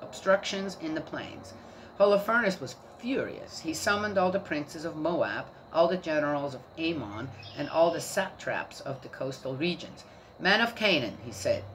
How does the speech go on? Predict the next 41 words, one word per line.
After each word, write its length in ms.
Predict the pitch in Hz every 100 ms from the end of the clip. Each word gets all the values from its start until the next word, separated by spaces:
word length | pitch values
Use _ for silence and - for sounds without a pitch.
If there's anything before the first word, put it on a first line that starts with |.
| -
"tell 220 | 196 196 160
me, 160 | 110
what 300 | 120 190 202
people 360 | 220 226 - 147
is 260 | 120 - -
this 360 | 139 - - - -
that 220 | 135 -
occupies 640 | 156 285 - - 117 107 -
the 140 | 170
hill 220 | 175 233
country? 500 | 226 156 107 - 82 - - - - -
What 260 | 175 -
towns 340 | 175 170 175 -
does 240 | 131 127
it 120 | 147 -
inhabit? 540 | 175 170 208 202 - - - - -
How 160 | 196
large 380 | 202 147 151 -
is 200 | 135 127
its 160 | 160 -
army? 460 | 190 196 165 - - - - - 113
What 300 | 160 214 -
are 180 | 147 151
the 100 | -
sources 520 | - 190 214 - 214
of 120 | 156
its 120 | 107 -
power 400 | 185 165 175 180
and 120 | 190
strength? 360 | - 139 - - - - - -
Who 180 | 226 247
is 140 | 247
the 100 | 262
king 380 | 254 233 226 220
who 160 | 220 185
rules 400 | 175 196 202 202
it 140 | 196
and 140 | 131 131
commands 500 | 139 135 151 160 165
its 120 | -
army? 440 | 151 135 82 -